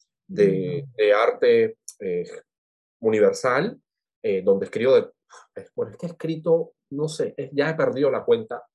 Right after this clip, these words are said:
Speaker 1: de, de los textos que he escrito para artistas, exposiciones, eventos,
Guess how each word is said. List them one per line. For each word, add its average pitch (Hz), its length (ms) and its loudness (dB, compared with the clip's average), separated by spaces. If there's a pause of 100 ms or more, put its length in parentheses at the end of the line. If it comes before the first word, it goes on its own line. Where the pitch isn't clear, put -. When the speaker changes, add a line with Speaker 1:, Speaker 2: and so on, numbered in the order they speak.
(320)
Speaker 1:
de, 98 540 -4 (180)
de 117 200 -2
los 104 240 -4
textos - 1000 -4 (240)
que 107 200 -4
he - 100 -2
escrito - 760 -8
para 107 380 -2
artistas, - 880 -6
exposiciones, 113 1080 0
eventos, 110 840 0